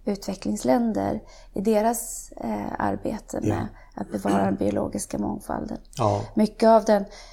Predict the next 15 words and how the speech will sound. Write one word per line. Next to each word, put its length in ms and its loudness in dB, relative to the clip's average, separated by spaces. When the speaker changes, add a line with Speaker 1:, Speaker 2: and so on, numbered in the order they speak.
Speaker 1:
liksom, 560 0
biologiska 540 2
mångfalden 520 0
man 100 2
tittar 260 -4
på 300 -2
i 120 0
skogen 760 6
globalt 600 4
finns 420 2
ju 120 2
i 40 0
de 120 -2
tropiska 640 2
skogarna, 720 -8